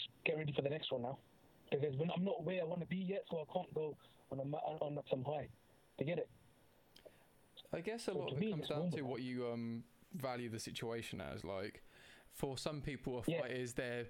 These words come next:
Speaker 2: that, that fight is the big thing in itself, and that's their only sort of goal. Whereas if your goal was up here
Speaker 1: Yeah,
Speaker 2: somewhere,
Speaker 1: yeah.
Speaker 2: that fight getting you there isn't that sort of, like, "Okay,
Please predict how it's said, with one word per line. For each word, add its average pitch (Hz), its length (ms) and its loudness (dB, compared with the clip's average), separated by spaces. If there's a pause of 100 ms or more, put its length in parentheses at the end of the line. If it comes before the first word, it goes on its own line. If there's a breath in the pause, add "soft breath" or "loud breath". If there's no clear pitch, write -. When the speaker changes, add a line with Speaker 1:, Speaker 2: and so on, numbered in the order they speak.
(200)
Speaker 2:
that, 120 260 -2
that - 220 -4
fight 131 200 0
is 117 120 -2
the 123 120 -4
big 120 260 -4
thing 120 220 0
in 113 80 -2
itself, 110 380 -2
and 120 80 -4
that's - 180 -6
their 110 180 0
only 110 200 -2
sort - 220 -4
of 104 80 -8
goal. 113 380 -2 (520 loud breath)
Whereas 110 360 -2
if 131 160 -4
your 139 100 0
goal 117 180 0
was 113 120 -2
up - 120 -8
here 139 100 0
Speaker 1:
Yeah, 127 60 -2
Speaker 2:
somewhere, 135 460 0
Speaker 1:
yeah. 117 60 -2
Speaker 2:
that 120 200 -2
fight 120 280 0
getting 123 240 -2
you 110 120 -2
there 98 340 -2 (720 soft breath)
isn't 117 260 -2
that 110 180 -4
sort - 200 -2
of, 107 80 -4
like, - 280 -2
"Okay, - 80 2